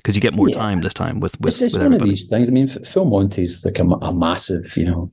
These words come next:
Speaker 2: it's like a massive, big, warm shadow that's kind of followed me through my whole career. So, um,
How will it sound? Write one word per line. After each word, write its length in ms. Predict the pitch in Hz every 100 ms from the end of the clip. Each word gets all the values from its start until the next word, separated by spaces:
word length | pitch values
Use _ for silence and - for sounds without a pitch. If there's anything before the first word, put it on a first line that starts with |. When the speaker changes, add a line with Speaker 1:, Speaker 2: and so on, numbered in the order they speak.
| _
Speaker 2:
it's 680 | - - _ _ _ _ -
like 100 | 101
a 40 |
massive, 500 | 107 120 123 - 101
big, 200 | 98 107
warm 420 | 101 98 107 110 101
shadow 480 | - 101 120 160 135
that's 220 | 117 -
kind 140 | 104
of 100 | 95
followed 340 | - 107 107 95
me 200 | 101 104
through 200 | - 107
my 80 | 95
whole 380 | 104 104 90 - _ _ _
career. 360 | - 110 170 113 - _ - _ _ _ _
So, 400 | - - 117 107
um, 680 | 104 104 104 101 95 95